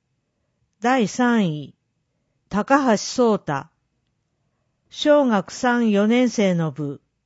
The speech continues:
準優勝、岩佐彩。小学五年生の部。第三位、石川由依。剣道歴三年以上、中学男子の部。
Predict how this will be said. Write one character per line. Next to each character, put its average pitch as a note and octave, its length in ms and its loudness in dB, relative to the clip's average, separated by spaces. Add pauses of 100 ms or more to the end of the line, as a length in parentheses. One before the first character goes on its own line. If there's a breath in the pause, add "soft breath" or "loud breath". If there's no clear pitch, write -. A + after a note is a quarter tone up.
(600)
準 C4 380 2
優 B3+ 240 4
勝、 D3+ 540 -4 (640)
岩 C4 280 2
佐 F#3 320 2
彩。 D3 300 -4 (1120)
小 D4 340 0
学 G#3 320 0
五 F3 180 4
年 A#3+ 220 4
生 F#3+ 260 2
の D#3+ 180 -2
部。 C#3+ 300 -6 (1160)
第 A#3+ 260 2
三 A3+ 480 0
位、 D#3 260 -10 (220)
石 - 280 -4
川 A#3 320 2
由 A3 220 2
依。 C3+ 220 -4 (1300)
剣 C#4 300 0
道 C#4+ 200 4
歴 G#3+ 240 2
三 B3 380 0
年 B3 320 4
以 G#3 60 0
上、 E3 360 0
中 C#4+ 360 -2
学 G3+ 300 2
男 G#3+ 240 2
子 F3+ 200 -6
の D#3 160 -2
部。 C#3 280 -8